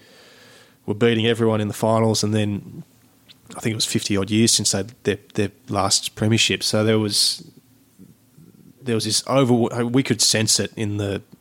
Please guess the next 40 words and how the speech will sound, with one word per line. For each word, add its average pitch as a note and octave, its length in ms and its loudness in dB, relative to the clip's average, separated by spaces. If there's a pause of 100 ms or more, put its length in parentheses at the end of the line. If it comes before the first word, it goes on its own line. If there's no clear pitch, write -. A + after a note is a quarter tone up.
(120)
in G#2 100 -8
the G2+ 80 -6
lead-in, A2 380 2
in G2+ 140 -4
the G2+ 300 -4 (600)
parade A2 580 2
and G#2 120 -2
in G#2 100 0
the G2+ 140 -4 (140)
interviews. A2+ 540 4
It A2 40 -2
was G#2 120 -6 (100)
all B2+ 240 6
about G2+ 300 -4 (320)
the - 120 -10
Western G#2 320 -2
Bulldogs G2+ 400 -2
and G2 160 -6
this G2+ 160 -8
fairy A2+ 540 0
tale G#2 280 0
that G2 80 0
was G2 200 -2 (180)
about G#2 300 0
to G2 100 -2
happen. F#2+ 380 -6 (1120)
So G#2+ 580 2 (1000)
we, G3 120 4
we F#3+ 200 4
played G#2+ 280 0
well. G#2+ 360 2
We, C3+ 240 0
we, B2+ 460 2 (380)
you B2 100 -6
know, G#2+ 320 -2 (840)
in C#3 160 0
the A#2+ 160 4
end, B2 180 2
we A2+ 80 6
were, G#2+ 200 4